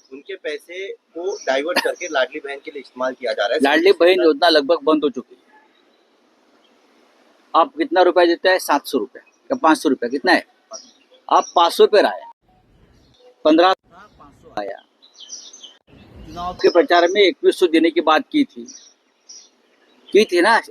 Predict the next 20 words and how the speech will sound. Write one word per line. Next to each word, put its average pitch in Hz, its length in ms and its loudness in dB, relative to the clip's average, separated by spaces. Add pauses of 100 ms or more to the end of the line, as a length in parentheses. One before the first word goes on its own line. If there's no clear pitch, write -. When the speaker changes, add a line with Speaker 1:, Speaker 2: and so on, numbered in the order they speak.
(160)
Speaker 1:
अजीत 175 260 0
पवार 180 160 4
बोलते 175 240 2
हैं, 185 80 4
"मैंने 180 220 -2
कहा।" 147 280 -4 (180)
मैं 151 120 0
तो, 185 280 4
मैंने 180 200 0
तो 151 120 2
नहीं 135 120 2
कहा 120 220 -4
था, 185 280 -8
मैं 160 160 4
नहीं 143 140 4
बोल 120 180 -4
रहा 127 100 -4
हूँ 131 80 -4
तो। 185 200 -12 (1700)
कर्जमाफी, 175 600 2